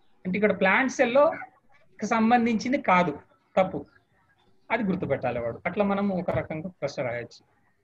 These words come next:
Next ఇక్కడ ఇంకొక కొత్త రకంగా చూడండి, "Identify the correct alternative based on the information given in the table." మనం ఒక టేబుల్ లాగా ఇచ్చినాము, గ్రూప్ వన్ అని ఒక రెండు characters ఇచ్చాము, గ్రూప్ టూ లో ఒక రెండు characters ఇచ్చాము, అంటే రెండు characters ని కలిపి ఒక గ్రూప్ అన్నాం.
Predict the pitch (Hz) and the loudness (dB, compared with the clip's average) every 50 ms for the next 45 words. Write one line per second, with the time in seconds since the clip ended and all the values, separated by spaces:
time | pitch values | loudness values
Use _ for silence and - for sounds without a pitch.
0 | _ _ _ _ - 208 214 214 - 254 226 - 247 226 233 214 208 233 185 185 | _ _ _ _ -2 -2 -2 -2 -4 -6 -2 0 2 2 2 2 0 -2 -2 -2
1 | - - 220 - 262 240 214 220 208 175 151 131 127 123 - 120 120 113 113 - | -2 -4 -2 0 0 0 0 0 -2 -4 -4 -4 -6 -8 -8 -8 -10 -10 -8 -2
2 | - 185 214 233 262 247 - 226 247 220 220 214 220 208 214 254 247 - 247 214 | 0 2 4 4 2 2 2 2 2 2 2 2 2 2 2 2 2 2 2 2
3 | 185 180 185 175 170 165 170 226 294 349 - _ _ _ _ _ - 165 160 165 | 2 2 0 -2 -4 -4 -4 -4 -6 -8 -8 _ _ _ _ _ -6 -6 -6 -6
4 | 185 165 165 170 180 269 381 370 - - _ _ _ - 185 214 226 - 277 269 | -4 -4 -4 -2 -2 -4 -6 -6 -10 -18 _ _ _ -2 0 0 0 0 -2 0
5 | 262 254 - 247 214 190 185 175 170 156 151 151 190 302 - 165 139 123 123 107 | 0 -2 -2 -2 -2 0 0 0 -2 -2 -4 -4 -6 -6 -4 -4 -6 -6 -8 -12
6 | - _ _ _ _ _ - - - _ - 185 185 202 196 185 185 190 - 196 | -16 _ _ _ _ _ -20 -20 -20 _ -4 -2 0 0 0 0 -2 -2 -2 -2
7 | 190 196 214 208 208 202 190 180 180 - 175 180 208 226 190 175 165 202 214 190 | 0 2 4 4 4 4 2 0 -4 -2 -2 -2 -2 -2 -4 -2 0 0 0 2
8 | 208 196 196 185 190 202 208 185 180 170 170 160 156 156 - 160 156 165 165 - | 2 0 2 2 0 0 0 0 0 -2 -4 -4 -4 -2 -2 0 0 -2 -4 -6
9 | 160 147 - 151 - - 156 147 160 208 302 - _ _ _ _ _ _ _ _ | -8 -8 -8 -10 -10 -8 -8 -6 -6 -6 -8 -10 _ _ _ _ _ _ _ _
10 | _ - 175 196 220 202 - - 208 208 240 233 - 180 165 160 151 151 - 147 | _ -4 0 0 0 0 2 4 4 4 4 4 0 0 0 -2 -2 0 0 -2
11 | 143 151 143 - 160 143 - 139 131 - - 123 131 143 156 185 180 185 196 196 | -2 -2 -4 -8 -10 -10 -10 -10 -12 -10 -12 -10 -8 -6 -4 -2 0 0 -2 0
12 | 185 196 190 202 233 233 226 - 220 202 233 202 202 208 214 233 190 175 160 175 | 2 2 4 4 2 0 -2 -4 -4 -2 0 2 2 2 0 -2 -4 -4 -4 -2
13 | 175 170 175 143 123 120 113 | -2 0 0 0 -2 -2 -6